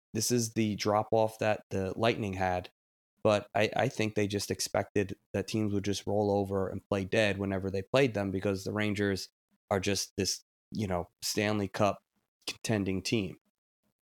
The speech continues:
They gotta work for every single point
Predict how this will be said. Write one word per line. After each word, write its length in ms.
They 120
gotta 160
work 320
for 240
every 400
single 400
point 400